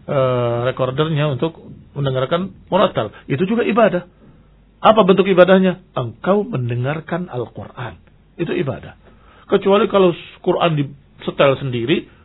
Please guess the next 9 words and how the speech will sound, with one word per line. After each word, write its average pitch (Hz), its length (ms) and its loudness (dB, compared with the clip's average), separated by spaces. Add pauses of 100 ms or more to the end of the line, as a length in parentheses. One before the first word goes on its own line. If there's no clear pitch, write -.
(200)
kamunya 139 400 0
sibuk 131 240 -2
sendiri. 139 480 0 (260)
Leng-, 131 220 -6 (240)
ap-, 113 320 -6
untuk 147 160 -2
apa 135 400 -2 (1300)
kamu 131 220 -4
setel 110 400 -8